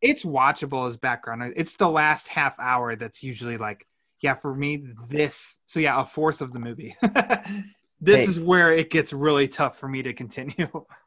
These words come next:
Speaker 2: Uh, yeah, I gotta say though, I g-, give Murphy credit for having the balls to, to reference that movie and to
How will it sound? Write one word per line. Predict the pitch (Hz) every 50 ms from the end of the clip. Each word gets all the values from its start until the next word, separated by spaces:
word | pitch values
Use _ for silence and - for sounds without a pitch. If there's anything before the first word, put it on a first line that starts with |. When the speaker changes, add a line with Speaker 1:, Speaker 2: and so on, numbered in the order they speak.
| _ _
Speaker 2:
Uh, | 165 151 151 113
yeah, | 110 104 101 95 - - - _
I | 123 135
gotta | 180 220 185 143
say | - - 135 139
though, | 123 113 104 80
I | 92 104 110
g-, | 107 123 - - _ _ _ _ - - 117
give | 120 120 123 123
Murphy | 120 113 110 113 113 - - 110 104 101 90 - _ _ _ _ _ _
credit | - - 110 104 104 101 - -
for | - 104
having | 98 107 107 104 101 104 101
the | 95
balls | 92 95 95 95 101 101 95 -
to, | - - 98 95 98 - -
to | - 120 110
reference | - - 107 110 - - 131 123 - -
that | - 117 104 110
movie | 113 113 113 113 113 104
and | 104 104 104 104
to | 107 107